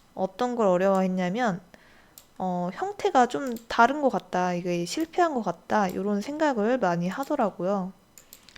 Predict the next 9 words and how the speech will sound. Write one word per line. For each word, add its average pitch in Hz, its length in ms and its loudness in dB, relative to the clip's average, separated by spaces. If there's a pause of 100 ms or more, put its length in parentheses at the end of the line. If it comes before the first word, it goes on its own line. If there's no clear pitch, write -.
(440)
근데 208 760 0 (600)
그 208 520 2
형태가 381 420 0 (100)
꼭 277 480 4
완벽해야 220 880 2 (100)
그것처럼 220 640 0
보이는 202 340 -2
게 190 80 -2
아니라 180 520 -2